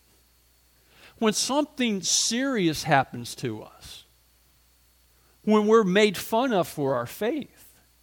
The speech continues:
when we're reviled at work for being a believer, if we can't control ourselves at Walmart over the toilet paper and not do what is right, how in the world, when our emotions get the better of us at work,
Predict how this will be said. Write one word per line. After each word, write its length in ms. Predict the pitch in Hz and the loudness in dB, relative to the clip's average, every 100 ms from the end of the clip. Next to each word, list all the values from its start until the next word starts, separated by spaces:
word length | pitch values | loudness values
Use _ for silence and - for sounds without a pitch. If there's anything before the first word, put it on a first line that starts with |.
| _ _ _ _ _ _ _ _ _ | _ _ _ _ _ _ _ _ _
when 280 | 196 202 196 | 4 4 6
we're 140 | 202 | 4
reviled 800 | 208 180 123 - 151 220 240 185 | 6 4 2 0 2 4 4 6
at 160 | 175 151 | 4 4
work 320 | 151 233 - | -2 -2 -4
for 160 | 185 | -6
being 300 | 139 185 180 | 0 0 2
a 60 | 156 | -2
believer, 720 | 131 151 160 233 285 127 - _ _ _ _ _ _ _ _ - 165 | -4 -4 -2 -2 -4 -8 -12 _ _ _ _ _ _ _ _ -20 -4
if 220 | 185 170 | -4 -2
we 160 | 196 294 | 2 2
can't 320 | - 285 214 | 4 0 2
control 460 | 214 185 214 196 185 | -4 -4 0 2 2
ourselves 460 | 175 - 190 170 | -2 -2 -2 0
at 120 | 160 | -2
Walmart 500 | 139 170 269 247 190 | 0 2 2 2 2
over 180 | 175 151 | 2 -2
the 140 | 139 147 | -4 -4
toilet 380 | 214 320 285 | -2 0 -2
paper 380 | - 160 147 160 | -2 -4 -2 -8
and 200 | 143 160 | -8 -4
not 220 | 160 160 | -2 -2
do 140 | 143 160 | 0 -2
what 180 | 156 151 | 2 0
is 160 | 139 | -2
right, 220 | 170 175 | -2 -2
how 240 | 175 233 285 | 0 0 0
in 60 | |
the 80 | 240 | -4
world, 320 | 202 214 233 | -2 0 0
when 100 | 208 | 0
our 180 | 190 180 | 0 0
emotions 480 | 165 180 214 - 196 | 0 0 -2 -6 -8
get 140 | 202 | -8
the 80 | - | -6
better 360 | 143 165 208 180 | -2 0 2 0
of 140 | 165 | -2
us 140 | 151 165 | -2 -4
at 120 | 127 | -2
work, 380 | 165 254 214 | -2 -2 -2